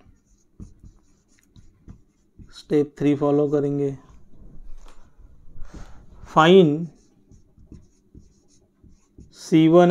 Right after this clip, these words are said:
and सी टू using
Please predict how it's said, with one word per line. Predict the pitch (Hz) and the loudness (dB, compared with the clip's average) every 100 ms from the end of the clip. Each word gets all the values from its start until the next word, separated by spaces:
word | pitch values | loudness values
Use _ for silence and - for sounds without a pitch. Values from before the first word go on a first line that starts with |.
| 175 | 4
and | 180 180 | 4 0
सी | - 170 160 - | 0 0 0 4
टू | 175 143 147 _ - _ _ _ _ - _ _ _ - _ - - | 4 4 -2 _ -20 _ _ _ _ -20 _ _ _ -20 _ -18 -4
using | 151 156 151 170 160 | 2 4 6 6 4